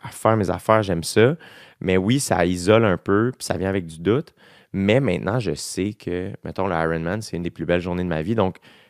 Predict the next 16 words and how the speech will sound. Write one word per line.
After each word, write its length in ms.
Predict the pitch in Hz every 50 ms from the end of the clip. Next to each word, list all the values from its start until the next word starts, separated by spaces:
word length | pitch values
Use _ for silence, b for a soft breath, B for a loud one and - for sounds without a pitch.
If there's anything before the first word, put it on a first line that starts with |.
| b
je 60 | -
suis 60 | - -
comme, 160 | - 101 92
je 120 | 87 95
sais 180 | 90 - - 127
que 60 | -
ça 100 | - 85
vaut 140 | 80 82 92
la 120 | 80 76
peine. 380 | - _ 80 80 78 73 73 76 - b b b b b b b b b b b b
Fait 160 | _ - 85
que 60 | 82
j'essaie 480 | - 82 80 82 92 87 - - 120 127
beaucoup 260 | 120 98 98 - -
de 120 | 123 110 95
visualiser. 920 | 90 76 76 87 82 80 82 87 82 80 80 78 76 73 78 85 85 82